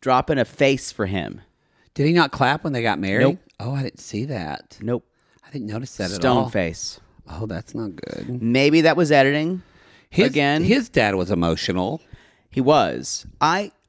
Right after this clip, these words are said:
Speaker 1: I think his family, this is one of the
Speaker 2: I,
Speaker 1: things.
Speaker 2: yeah, I do think our parents are still a little bit like, "Okay, you're doing this."
Speaker 1: I think his family is so happy to see him actually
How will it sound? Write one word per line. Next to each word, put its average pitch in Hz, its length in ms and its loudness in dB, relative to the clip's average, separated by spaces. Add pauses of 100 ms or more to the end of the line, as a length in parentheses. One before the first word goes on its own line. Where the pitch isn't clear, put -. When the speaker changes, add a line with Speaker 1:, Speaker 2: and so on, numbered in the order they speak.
Speaker 1:
I 151 260 -6
think - 380 -10
his 143 640 -6
family, 139 600 -6
this - 200 -6
is 208 120 -6
one 190 180 -2
of 151 100 -2
the 170 120 -4
Speaker 2:
I, 139 140 0
Speaker 1:
things. - 140 -10
Speaker 2:
yeah, 165 160 2
I 170 60 2
do 170 140 -2
think 170 160 0
our 135 80 0
parents 120 300 -2
are 101 60 0
still - 260 -2
a - 20 0
little 98 160 0
bit 90 120 -4
like, 73 320 -8
"Okay, 143 300 -6
you're 98 180 0
doing 123 260 0
this." 82 360 -4
Speaker 1:
I 160 500 2
think 147 580 -6
his 139 640 -4
family 117 840 -8 (280)
is 113 220 -6
so 131 520 -2
happy 120 500 -8
to 123 100 -10
see 123 360 -6
him 107 400 -8 (200)
actually 107 720 -6